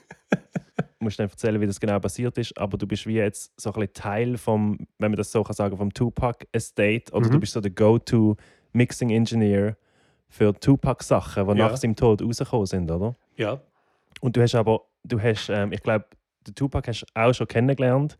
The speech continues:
Speaker 2: Mhm.
Speaker 1: aber du hast nie mit ihm geschafft,
Speaker 2: Ja,
Speaker 1: wo
Speaker 2: genau.
Speaker 1: er noch gelebt hat, oder?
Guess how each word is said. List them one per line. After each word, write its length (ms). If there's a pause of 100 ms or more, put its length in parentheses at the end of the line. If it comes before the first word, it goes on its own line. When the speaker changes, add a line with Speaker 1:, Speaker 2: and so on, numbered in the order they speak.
(140)
Speaker 2:
Mhm. 220
Speaker 1:
aber 140
du 60
hast 120
nie 140
mit 180
ihm 120
geschafft, 500 (440)
Speaker 2:
Ja, 240
Speaker 1:
wo 60
Speaker 2:
genau. 140
Speaker 1:
er 80
noch 60
gelebt 340
hat, 180
oder? 260